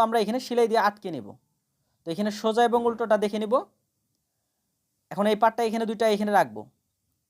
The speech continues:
দেখুন, এটা এইভাবে রাখতেছি। এখন আমরা গলার লং যতটুকু রাখছি, ওই যে, যেটা আমরা পাঁচ ইঞ্চি মার্ক করলাম, এখন ওইখান থেকে ধরে আমরা এই, এই পর্যন্ত হচ্ছে সেলাই দিব। যতটুকু আমাদের চিহ্ন আছে, ওই চিহ্ন পর্যন্ত আমাদের সেলাই দিয়ে নিতে হবে। এখানে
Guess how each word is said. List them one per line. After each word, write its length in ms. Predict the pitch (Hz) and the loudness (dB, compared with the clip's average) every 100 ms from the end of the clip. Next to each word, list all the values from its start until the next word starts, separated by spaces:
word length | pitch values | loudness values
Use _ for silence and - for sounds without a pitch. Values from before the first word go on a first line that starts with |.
| _ _ _ _ _ _ _ _ _ - | _ _ _ _ _ _ _ _ _ -16
দেখুন, 240 | 135 214 294 _ _ - | -8 -6 -6 _ _ -12
এটা 120 | 151 175 | -4 0
এইভাবে 200 | 185 190 | 2 4
রাখতেছি। 340 | 175 - 175 233 349 _ _ _ _ _ _ | 4 0 -10 -8 -10 _ _ _ _ _ _
এখন 120 | - 208 | -6 -2
আমরা 120 | 214 208 | 2 4
গলার 200 | 208 233 226 | 6 6 8
লং 100 | 226 240 | 4 4
যতটুকু 340 | 240 247 254 247 247 | -6 -6 -8 -2 0
রাখছি, 260 | 220 - 277 - | 0 -6 -12 -10
ওই 60 | 185 | -10
যে, 60 | 185 | -6
যেটা 140 | 202 214 | -4 -2
আমরা 120 | 214 208 | 0 0
পাঁচ 120 | 214 208 | 0 -2
ইঞ্চি 180 | 208 220 220 | -6 -8 -8
মার্ক 240 | 147 170 - | -2 -2 0
করলাম, 240 | 208 208 277 - _ _ - | -2 0 -2 -4 _ _ -12
এখন 120 | 175 214 - | -8 -4 0
ওইখান 220 | 214 254 | 2 2
থেকে 120 | 254 247 | 2 2
ধরে 120 | 214 240 | 4 2
আমরা 120 | 240 | 4
এই, 120 | 226 220 - | 4 2 0
এই 140 | 190 196 | -2 -2
পর্যন্ত 240 | 196 202 190 | -4 -4 -4
হচ্ছে 140 | 190 - | -6 -2
সেলাই 180 | 196 160 | -2 -2
দিব। 80 | 127 151 | -4 -2
যতটুকু 340 | 196 220 226 | -2 -2 -2
আমাদের 220 | 226 220 226 | -2 -2 -4
চিহ্ন 160 | 240 220 220 | -2 2 2
আছে, 120 | 214 226 | 4 2
ওই 40 | 214 | 0
চিহ্ন 140 | 220 208 | -4 -4
পর্যন্ত 240 | 214 208 214 196 | -4 -2 0 2
আমাদের 220 | 196 - - _ - | 2 2 -2 _ -4
সেলাই 180 | 202 202 | 0 2
দিয়ে 100 | 185 | 0
নিতে 120 | 165 147 | -2 -4
হবে। 100 | 139 | -4
এখানে 160 | 156 196 | -4 -2